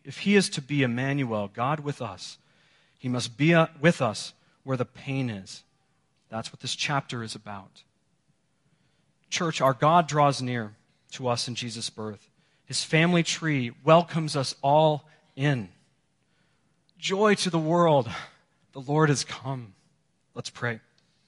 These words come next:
God, by the power of Jesus' birth, life, death, and resurrection, we plead with you for strength and peace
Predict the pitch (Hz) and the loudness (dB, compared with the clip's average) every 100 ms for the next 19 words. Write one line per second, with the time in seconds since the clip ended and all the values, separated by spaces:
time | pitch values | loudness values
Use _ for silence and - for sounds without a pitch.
0 | _ _ _ _ _ _ _ _ _ _ | _ _ _ _ _ _ _ _ _ _
1 | _ _ _ _ _ _ _ _ _ _ | _ _ _ _ _ _ _ _ _ _
2 | _ _ _ _ - 151 151 143 147 147 | _ _ _ _ -2 4 4 4 2 0
3 | - - 160 165 160 160 151 _ 151 135 | -6 -2 2 4 2 0 -6 _ -18 -12
4 | - 165 160 151 147 - 147 156 147 - | -6 -4 -4 -6 -8 -6 -2 0 0 -6
5 | - _ _ _ _ _ - 131 147 147 | -20 _ _ _ _ _ 0 2 2 0
6 | - - _ _ _ _ _ _ - 139 | -4 -16 _ _ _ _ _ _ -4 0
7 | 143 - - _ _ _ _ _ 123 135 | -2 -4 -20 _ _ _ _ _ -8 -2
8 | 135 143 139 135 - 135 110 113 _ _ | -2 0 -2 0 -2 -6 -10 -16 _ _
9 | _ _ _ _ _ _ _ _ _ _ | _ _ _ _ _ _ _ _ _ _
10 | _ - 143 - - 175 170 160 - 131 | _ -8 -8 -6 -4 -2 0 -4 -4 -6
11 | 123 - - - 135 135 - 131 - 123 | -8 -8 -10 -8 -6 -8 -8 -14 -14 -12
12 | 107 - - | -12 -12 -16